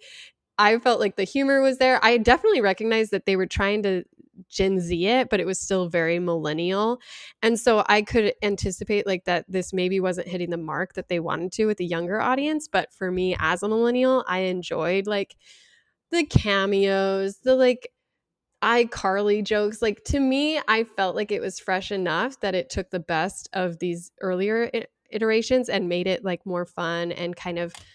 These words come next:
colorful and accessible.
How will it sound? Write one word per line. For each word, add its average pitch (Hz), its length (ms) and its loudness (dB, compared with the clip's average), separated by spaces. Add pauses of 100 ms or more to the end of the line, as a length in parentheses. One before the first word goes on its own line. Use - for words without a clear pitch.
(260)
colorful 226 960 2
and 185 500 -4 (440)
accessible. 233 1000 0